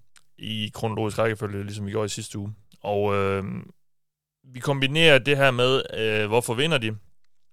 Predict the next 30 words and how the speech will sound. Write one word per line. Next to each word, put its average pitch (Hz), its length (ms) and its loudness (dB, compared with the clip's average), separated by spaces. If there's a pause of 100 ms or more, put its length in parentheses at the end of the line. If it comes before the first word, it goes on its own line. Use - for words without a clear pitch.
(240)
hvor 120 280 4
mine 113 220 -2
medværter 110 600 2 (240)
skal 104 340 -4
være 95 460 0
biased 143 500 2 (140)
og - 140 -10
snakke 120 300 4
om 107 100 0
det 110 140 0
ene 143 100 0
hold, 135 200 2 (640)
med... 127 300 6 (160)
Øh, 107 400 4 (560)
med 117 220 -2
de 110 140 -8
her, 117 180 2
med 110 380 0
nogle 107 180 -2
matchups, 113 340 0
som 104 160 -4
vi 98 60 -4
glæder 101 180 0
os 98 60 -2
til - 100 -8
at 95 60 -6
se. - 280 -8
Og - 200 -10
der 110 140 2
skal 101 300 -8